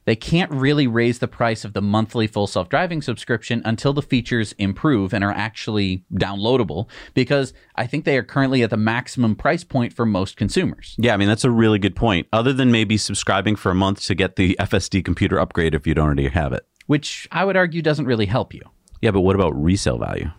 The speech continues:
Speaker 1: Does it really help you there? I, I mean, I don't know. I kinda doubt anyone is gonna pay for the upgraded computer if all you have to do is subscribe for a month and get the upgraded computer yourself.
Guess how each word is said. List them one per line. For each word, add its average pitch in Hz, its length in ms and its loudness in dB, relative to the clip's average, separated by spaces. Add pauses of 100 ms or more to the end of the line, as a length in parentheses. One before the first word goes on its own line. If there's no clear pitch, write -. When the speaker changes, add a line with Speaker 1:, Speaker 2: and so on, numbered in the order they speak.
Speaker 1:
Does 117 160 -2
it - 20 -8
really 175 200 2
help 202 200 2
you 240 60 4
there? 226 240 2 (180)
I, - 180 -6
I 113 40 -2
mean, 117 220 0
I 131 160 0
don't 120 120 2
know. 143 380 0
I 110 260 -2 (100)
kinda 139 420 2
doubt 123 260 2
anyone 117 380 2
is 101 100 0
gonna 104 180 0
pay 117 320 0
for 110 140 -8
the 101 160 -4
upgraded 117 480 0
computer 135 540 2 (260)
if 95 220 -2
all 113 180 2
you 107 60 2
have 107 100 0
to 110 100 -2
do 104 140 2
is 98 80 -2
subscribe 135 480 -2
for 131 60 -2
a 117 40 2
month 107 320 2
and 98 280 -2
get 98 180 -2
the 101 60 -2
upgraded 92 360 -4
computer 90 320 -4
yourself. - 540 -10